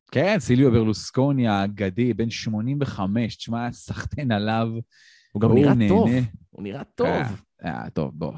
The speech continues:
Speaker 1: בן אדם, אה, היה תחת סכין הניתוחים לא מעט פעמים, מתיחות
Speaker 2: <laughs>
Speaker 1: פנים והכל. אה, וגם כשאתה נשוי למישהי שהיא צעירה ממך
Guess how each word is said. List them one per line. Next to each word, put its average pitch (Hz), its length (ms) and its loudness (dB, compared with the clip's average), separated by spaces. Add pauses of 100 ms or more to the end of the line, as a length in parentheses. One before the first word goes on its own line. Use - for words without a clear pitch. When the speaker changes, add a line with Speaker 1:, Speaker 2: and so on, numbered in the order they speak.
(120)
Speaker 1:
בן 92 180 -8
אדם, 95 280 -2
אה, 92 160 0
היה 98 380 -2
תחת - 300 -6
סכין 113 340 0
הניתוחים 107 500 0
לא 117 120 0
מעט 101 260 -4
פעמים, 104 440 -2
מתיחות 117 540 -2
Speaker 2:
<laughs> - 40 -20
Speaker 1:
פנים 131 400 -2
והכל. 110 460 0 (680)
אה, 85 380 0
וגם 101 220 0
כשאתה - 160 -2
נשוי 101 340 2
למישהי 117 380 0
שהיא 107 160 -8
צעירה 110 460 0
ממך 113 340 0